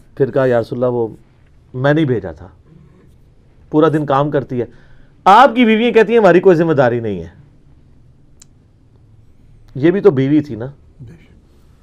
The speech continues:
बुखारी मुस्लिम में हदीस है, जन्नती औरतों की सरदार है फातिमा सलामुल्लाहि अलैहा।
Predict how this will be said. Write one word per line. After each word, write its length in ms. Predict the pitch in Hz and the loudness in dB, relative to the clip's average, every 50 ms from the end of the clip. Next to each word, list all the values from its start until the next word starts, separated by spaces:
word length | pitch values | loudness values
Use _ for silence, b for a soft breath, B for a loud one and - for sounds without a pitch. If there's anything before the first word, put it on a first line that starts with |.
| _ _ _ _ _ - - - | _ _ _ _ _ -20 -10 -8
बुखारी 320 | 131 117 143 147 156 165 | -4 0 2 2 2 2
मुस्लिम 240 | 160 156 165 185 175 | 0 -2 -2 -2 0
में 60 | 170 | 0
हदीस 280 | 156 139 160 175 175 202 | 0 0 -2 -4 0 -2
है, 100 | 185 143 | -2 0
जन्नती 340 | 127 147 147 160 156 180 175 | 0 0 0 0 -2 0 2
औरतों 300 | 165 151 147 - 165 156 | 2 2 2 0 -2 -6
की 80 | 151 160 | -6 -8
सरदार 440 | - - 131 110 113 127 127 131 123 | -4 -4 -4 -2 0 0 0 0 0
है 60 | 110 | -2
फातिमा 1000 | - - 85 82 - - - - - - - - - - - - _ 285 226 - | -6 -8 -12 -12 -12 -16 -20 -20 -20 -20 -20 -20 -20 -20 -20 -20 _ -20 -20 -14
सलामुल्लाहि 640 | - 135 120 120 120 117 117 113 110 113 104 107 107 | -10 -6 -4 -4 -4 -4 -8 -8 -8 -8 -8 -8 -10
अलैहा। 300 | 98 101 107 98 87 | -8 -8 -10 -10 -10